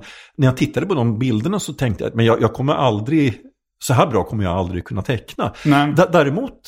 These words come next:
Speaker 1: när jag så att säga köpte en amerika-, en underground-tidning eller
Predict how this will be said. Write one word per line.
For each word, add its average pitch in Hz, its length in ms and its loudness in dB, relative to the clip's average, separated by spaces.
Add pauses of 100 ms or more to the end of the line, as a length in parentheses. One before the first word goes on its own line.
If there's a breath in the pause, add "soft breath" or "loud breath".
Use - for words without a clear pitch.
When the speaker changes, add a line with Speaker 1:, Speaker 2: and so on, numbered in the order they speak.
(360)
Speaker 1:
när 165 100 0
jag 151 80 0
så 143 100 -2
att 127 60 -2
säga 147 160 -2
köpte - 320 -6
en 117 80 -2
amerika-, 120 520 -4
en 123 240 -2
underground-tidning 139 960 -2
eller 104 380 0